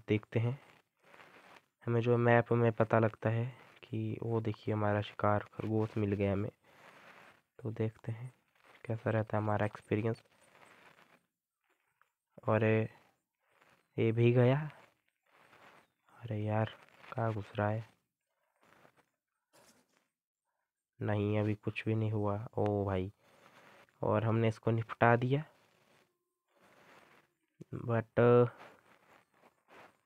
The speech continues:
अभी मेरे को कोई भी दिख नहीं रहा है शिकार। तो हम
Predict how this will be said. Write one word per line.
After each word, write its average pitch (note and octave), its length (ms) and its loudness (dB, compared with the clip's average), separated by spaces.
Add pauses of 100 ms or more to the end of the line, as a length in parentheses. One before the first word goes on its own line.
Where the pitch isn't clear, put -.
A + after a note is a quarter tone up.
(120)
अभी A#2+ 200 0
मेरे A#2 160 2
को A#2 140 -6
कोई A#2 200 0
भी A#2 120 0
दिख A#2 260 -6
नहीं A#2 180 2
रहा A2 120 0
है B2 180 -2 (800)
शिकार। A2 440 0 (2250)
तो A2+ 120 -2 (380)
हम A#2 300 -6